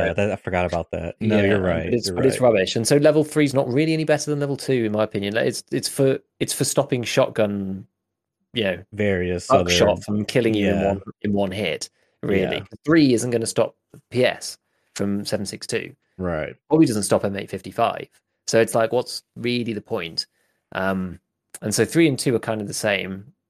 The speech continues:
Speaker 1: We've alluded to this previously on this cast, right? The, the armor thing is level four, five, six, and that's it. I've got
Speaker 2: Right.
Speaker 1: tons to talk about, about armor, but I don't think we'll have time this time because I just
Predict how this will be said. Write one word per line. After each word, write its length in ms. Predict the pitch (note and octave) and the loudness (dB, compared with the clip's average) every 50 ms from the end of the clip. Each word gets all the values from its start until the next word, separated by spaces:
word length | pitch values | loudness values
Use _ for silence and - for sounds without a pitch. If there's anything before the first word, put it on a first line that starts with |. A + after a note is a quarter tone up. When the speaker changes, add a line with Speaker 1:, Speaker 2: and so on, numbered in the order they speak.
| _ _ _ _ _ - | _ _ _ _ _ -6
Speaker 1:
We've 140 | A#2 A#2 A#2+ | -2 0 2
alluded 300 | B2+ C3 C3 A#2 G#2+ - | 4 4 4 2 0 -4
to 60 | - | -4
this 140 | G#2 A2+ G#2 | -2 -2 -2
previously 560 | - - B2+ B2+ A2 A2 G#2+ F#2+ - G#2+ G2+ G2 | 0 2 2 2 4 2 0 0 0 -2 -2 -2
on 100 | F#2+ F#2+ | -2 -2
this 160 | F#2+ F#2 - | -4 -4 -2
cast, 280 | - G2+ F#2+ F#2+ - | -2 -4 -4 -2 -4
right? 180 | - F#2+ F#2+ F#2+ | -2 -4 -2 -2
The, 240 | - G#2 G2 - - - | -2 -2 -4 -4 -4 -4
the 140 | A#2 A2 | 0 0
armor 320 | A2 A2+ A2 A2 G#2 G2+ F#2+ | 2 2 2 2 0 0 -2
thing 220 | - A2 G2+ F#2+ | -2 -2 -2 -2
is 180 | G2 F#2 F#2+ - _ _ _ _ _ - | -2 -4 -6 -8 _ _ _ _ _ 0
level 180 | G#2+ G#2 G#2+ F#2 | 0 0 0 -2
four, 180 | - - G2+ | -4 -4 -4
five, 220 | F2+ - G2 F#2 - | -2 0 -2 -2 0
six, 400 | - G#2 F2 - - - - - _ _ _ _ _ _ _ | -2 -2 -4 -4 -4 -10 -12 -12 _ _ _ _ _ _ _
and 120 | - A2 G2+ | -10 -4 -4
that's 200 | F#2+ F2+ - - | -4 -4 -2 -4
it. 280 | F#2+ F2+ F2+ - - - _ _ _ _ _ _ _ - | -4 -4 -4 -8 -10 -16 _ _ _ _ _ _ _ -4
I've 100 | - A2 | -2 2
got 120 | F2+ F2 E2 | 2 2 2
Speaker 2:
Right. 60 | E2 | 2
Speaker 1:
tons 380 | E2 C#3 C3 B2+ B2 A#2+ G2+ | 0 0 2 2 2 0 0
to 80 | - - | 0 0
talk 80 | A2+ G2+ | 2 4
about, 200 | G#2 G2 F2+ F#2 | 4 2 2 4
about 180 | G2 G2 F2 F#2 | 2 2 0 0
armor, 160 | F#2+ F#2+ F#2+ | 0 -2 -2
but 120 | F2+ - F2 | 0 0 0
I 80 | G2 | 0
don't 100 | F#2+ G2+ | 0 -2
think 120 | F#2 B2 A2+ | -4 -4 -6
we'll 100 | G2+ F#2 | -4 -6
have 120 | F#2 - | -6 -6
time 220 | - G#2+ F#2 F2+ | -6 -6 -6 -4
this 140 | F2+ F2+ - | -6 -6 -6
time 180 | - F#2+ F2 F2+ | -6 -8 -8 -8
because 160 | F2+ - - | -8 -4 0
I 80 | G2+ G2+ | 0 0
just 160 | G2+ G2 | 0 -2